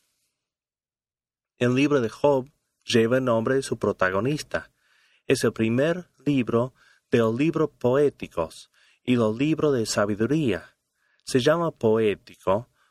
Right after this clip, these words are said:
porque expresa sus ideas en forma de poesía de aquel entonces, poesía no basada en ritmo y rima, sino en el paralelismo de ideas.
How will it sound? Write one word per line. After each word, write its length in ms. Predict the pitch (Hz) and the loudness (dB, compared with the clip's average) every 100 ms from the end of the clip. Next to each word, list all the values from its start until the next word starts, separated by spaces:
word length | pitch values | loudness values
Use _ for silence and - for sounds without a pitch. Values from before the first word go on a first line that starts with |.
| _ | _
porque 300 | 135 123 135 | -4 -2 -2
expresa 580 | 127 - - 156 151 147 | -2 -4 -2 -2 -2 -6
sus 260 | - 127 - | -8 -8 -6
ideas 500 | 127 135 131 131 123 | -2 0 -2 -4 -4
en 140 | 117 | -6
forma 420 | - 143 151 151 | 0 0 0 -2
de 140 | 135 110 | -2 -2
poesía 600 | - 104 101 - 147 143 | -2 -2 -2 -4 -2 0
de 180 | 120 | 0
aquel 420 | 104 104 - 127 127 | -2 -4 -2 -2 0
entonces, 840 | 117 113 120 123 110 - 82 - | -4 0 0 0 -4 -10 -14 -12
poesía 540 | - 113 110 139 139 127 _ _ _ | -2 -2 0 -2 -2 -6 _ _ _
no 160 | 170 175 | -2 0
basada 680 | 156 127 120 - 123 127 117 | 0 0 -2 0 0 0 -2
en 140 | 110 | -2
ritmo 540 | 101 131 156 - 120 110 | 0 -2 -2 -6 -4 -2
y 140 | 104 | -2
rima, 540 | 104 135 143 147 156 _ _ _ | 0 -2 0 -2 -4 _ _ _
sino 580 | - - 143 147 156 156 _ _ | -6 -2 0 0 -2 -6 _ _
en 140 | - 135 | -2 -2
el 60 | |
paralelismo 1040 | - 120 117 113 110 117 151 151 - 120 117 | 0 0 0 -2 -2 -2 -4 -6 -8 -4 -2
de 140 | 123 | -2
ideas. 720 | 123 120 147 120 - - - | -2 0 -2 -2 -6 -14 -14